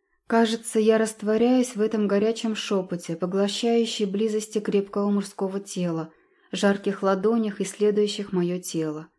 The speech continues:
Мужские ладони скользят по груди, по животу, опускаясь всё ниже. Горячие губы терзают шею. О, чёрт, это на самом деле происходит. Голос разума вопит где-то на задворках подсознания, но треск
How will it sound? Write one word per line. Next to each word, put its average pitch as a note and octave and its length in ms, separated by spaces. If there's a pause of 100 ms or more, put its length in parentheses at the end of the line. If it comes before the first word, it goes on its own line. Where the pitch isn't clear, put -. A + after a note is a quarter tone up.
(480)
Мужские F#3+ 440
ладони G#3+ 420
скользят G3 520
по F#3+ 80
груди, F#3+ 540 (260)
по F3+ 80
животу, F3+ 720 (220)
опускаясь G3+ 640
всё - 200
ниже. F3 480 (600)
Горячие G3+ 500
губы G3+ 300
терзают F#3+ 500
шею. D#3+ 520 (420)
О, F#3+ 320
чёрт, F#3 560
это F3+ 160
на F#3 100
самом G3 360
деле F3+ 220
происходит. E3+ 800 (640)
Голос A#3 400
разума B3 420
вопит G#3+ 420
где-то A3+ 300
на G#3+ 100
задворках G#3 640
подсознания, G#3 800
но F3+ 160
треск A#3+ 400